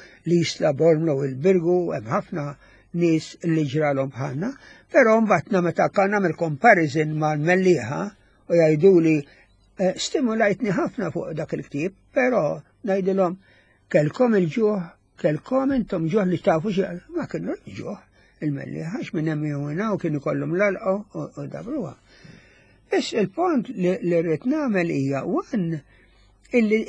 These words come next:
iż-żgħażagħ kif għattint għax jinsew bil-kemm ma jridux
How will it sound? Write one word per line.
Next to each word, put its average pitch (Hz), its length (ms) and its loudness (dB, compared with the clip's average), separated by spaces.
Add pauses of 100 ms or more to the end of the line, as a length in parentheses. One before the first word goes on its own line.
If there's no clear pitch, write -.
iż-żgħażagħ 185 680 2
kif - 240 -4
għattint 190 640 -2 (640)
għax - 320 0
jinsew 220 600 4 (240)
bil-kemm 226 320 2
ma 202 100 2
jridux 190 300 2